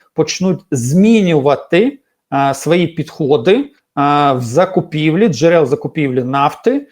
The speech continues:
е, для того, щоб мати можливість і далі продовжувати постачати, а, нафтопродукти, а, зі своїх країн. А, у, е, потенціала там говорять, що замінять, відповідно, що Туреччина буде говорити там з іншими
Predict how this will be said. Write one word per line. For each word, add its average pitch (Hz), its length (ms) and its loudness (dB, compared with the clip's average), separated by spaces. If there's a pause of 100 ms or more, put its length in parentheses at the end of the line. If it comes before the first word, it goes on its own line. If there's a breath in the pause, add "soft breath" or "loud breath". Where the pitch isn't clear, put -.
(220 soft breath)
е, 143 240 2
для 120 120 2
того, 220 220 2
щоб 165 240 -4
мати 170 220 0
можливість 170 480 0
і 131 40 -4
далі 170 520 0
продовжувати 151 600 0
постачати, - 840 -2 (300 loud breath)
а, 135 640 4
нафтопродукти, 156 960 -2 (260 soft breath)
а, 139 260 -2
зі 147 180 -4
своїх 156 360 0
країн. 156 500 0 (420 soft breath)
А, 135 500 2 (120)
у, 196 400 4
е, 143 200 4
потенціала 185 880 0
там 135 280 -6
говорять, 147 440 0
що 147 220 -2
замінять, 165 560 -2
відповідно, 143 640 -4
що - 160 -6
Туреччина 156 460 -2
буде 135 220 -4
говорити 147 380 2
там 131 240 -8
з 127 160 0
іншими 170 300 -6